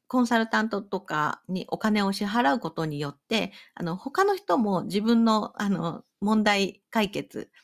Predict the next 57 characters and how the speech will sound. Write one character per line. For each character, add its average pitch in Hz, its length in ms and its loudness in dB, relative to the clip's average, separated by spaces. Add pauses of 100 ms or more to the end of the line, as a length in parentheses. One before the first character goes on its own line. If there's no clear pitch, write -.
(140)
そ 196 80 -2
の 202 80 -2
コ 226 160 2
ン 226 60 0
サ 240 120 -4
ル 226 100 -2
タ 214 140 0
ン 220 80 -2
ト 226 120 0
も 302 400 0
問 214 160 0
題 202 200 0
解 196 200 -2
決 - 300 -8
に 214 260 -2 (100)
一 196 180 -6
生 220 80 -2
懸 214 180 -4
命 170 120 -6
取 180 220 -4
り - 40 -18
組 175 200 -2
ん - 20 -8
で 127 100 -8
く - 140 -8
れ 135 100 -4
た 147 140 0
り 139 280 -4
し - 140 -6
ま 156 140 4
す。 - 140 -14 (420)
で、 247 240 2 (160)
お 226 120 -6
金 370 260 4
を 349 280 4 (240)
自 208 180 0
分 349 240 0
か 294 160 0
ら 233 140 0
支 220 120 -4
払 226 360 2
う 151 60 -4
こ - 160 -10
と 143 120 -6
に 151 180 -6
も 277 180 4
う - 20 -2
一 359 180 -2
つ - 100 -4
メ 196 120 0
リ 190 80 -2
ッ - 60 -14
ト 143 120 -10
が 143 80 -6
あ 143 40 -4
っ 143 140 -10
て、 165 300 -4